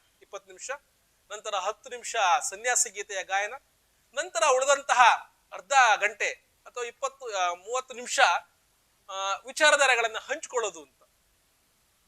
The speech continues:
ಇಪ್ಪತ್ತು, ಮೂವತ್ತು ನಿಮಿಷ ವಿಚಾರಧಾರೆಗಳನ್ನ ಹಂಚ್ಕೊಳ್ಳಿಕ್ಕೆ ತುಂಬಾ ಸಮಯ ನಿಗದಿ ಆದ್ರೂ ಕೂಡ, ಕಡಿಮೆ ಆದ್ರೂ ಕೂಡ, ನಮ್ಗೆಲ್ಲೋ ಒಂದ್ ಕಡೆ ಇದು ಇಂದಿನ ದಿನಮಾನಗಳಲ್ಲಿ ಹೆಚ್ಚು ಅಂತಾನೆ ಅನ್ಸುತ್ತೆ. ಯಾಕೆಂದ್ರೆ ಇಂದಿನ ಸಮೀಕ್ಷೆ ಹೇಳ್ತಾ ಇದೆ,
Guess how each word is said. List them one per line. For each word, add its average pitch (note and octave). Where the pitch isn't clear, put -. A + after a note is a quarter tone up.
ಇಪ್ಪತ್ತು, A3+
ಮೂವತ್ತು C4
ನಿಮಿಷ C4+
ವಿಚಾರಧಾರೆಗಳನ್ನ B3
ಹಂಚ್ಕೊಳ್ಳಿಕ್ಕೆ A#3
ತುಂಬಾ A3
ಸಮಯ A#3
ನಿಗದಿ F#3+
ಆದ್ರೂ C4
ಕೂಡ, C#4
ಕಡಿಮೆ A#3
ಆದ್ರೂ C#4+
ಕೂಡ, D4+
ನಮ್ಗೆಲ್ಲೋ G#3
ಒಂದ್ B3
ಕಡೆ A3+
ಇದು C4+
ಇಂದಿನ E4+
ದಿನಮಾನಗಳಲ್ಲಿ C4+
ಹೆಚ್ಚು G#3+
ಅಂತಾನೆ G#3+
ಅನ್ಸುತ್ತೆ. -
ಯಾಕೆಂದ್ರೆ A3+
ಇಂದಿನ G3
ಸಮೀಕ್ಷೆ A#3+
ಹೇಳ್ತಾ A3
ಇದೆ, F#3+